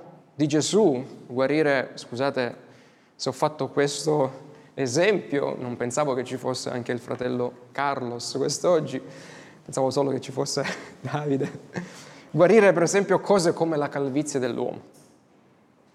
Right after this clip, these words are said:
o problemi più gravi come la malattia, le malattie cardiache, no? Sto dicendo queste cose, cioè qualcosa di reale, giornaliero, di cui tutti noi, in un modo o nell'altro, possiamo soffrire,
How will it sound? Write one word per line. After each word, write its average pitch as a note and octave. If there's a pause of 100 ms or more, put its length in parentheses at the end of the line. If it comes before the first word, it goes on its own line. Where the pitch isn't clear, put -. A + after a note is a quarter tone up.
(720)
o F3+
problemi F#3+
più F3+
gravi F#3
come F3+
la D#3+
malattia, F3 (600)
le -
malattie D3+
cardiache, C3
no? D3
Sto -
dicendo D#3
queste D#3
cose, D3
cioè C#3 (640)
qualcosa F3+
di E3+
reale, D3+
giornaliero, D3
di C3+
cui F#3+
tutti -
noi, F#3+ (640)
in C3+
un C3
modo F3
o -
nell'altro, C#3+
possiamo B2+
soffrire, E3